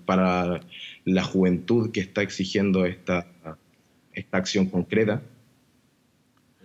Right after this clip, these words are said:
Eh, el vein-, el veinticinco hay un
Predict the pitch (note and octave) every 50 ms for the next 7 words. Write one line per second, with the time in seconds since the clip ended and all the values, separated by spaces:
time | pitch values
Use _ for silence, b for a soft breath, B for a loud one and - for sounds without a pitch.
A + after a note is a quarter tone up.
0 | F#2+ F#2+ F#2 F#2 F#2+ F#2 F2+ F2+ F2+ F2+ F2+ F2 F2+ F2+ - F#2+ F#2 - - _
1 | - F#2 F#2 G2 G2+ G2 F#2+ - - - A#2 A#2 A#2 A#2 A#2 A2+ G#2+ G#2 G#2 G#2
2 | G#2 G#2 G2+ G2+ G2 G2 F#2+ F#2 F2+ F2+ F2 E2+ E2+ D#2